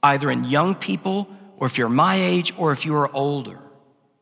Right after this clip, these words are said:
Many of our older people feel completely left out of the equation,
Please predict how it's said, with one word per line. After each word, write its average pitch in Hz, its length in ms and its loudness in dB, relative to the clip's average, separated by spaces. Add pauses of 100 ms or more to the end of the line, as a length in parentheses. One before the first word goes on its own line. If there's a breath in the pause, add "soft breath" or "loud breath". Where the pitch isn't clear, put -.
(920)
Many 180 160 4
of 214 80 4
our 190 120 4
older 202 280 2
people 139 460 0
feel 143 200 2
completely 160 1000 -2 (1400)
left 147 460 0
out 123 400 0 (100)
of 117 100 -6
the 120 120 2
equation, 113 540 -4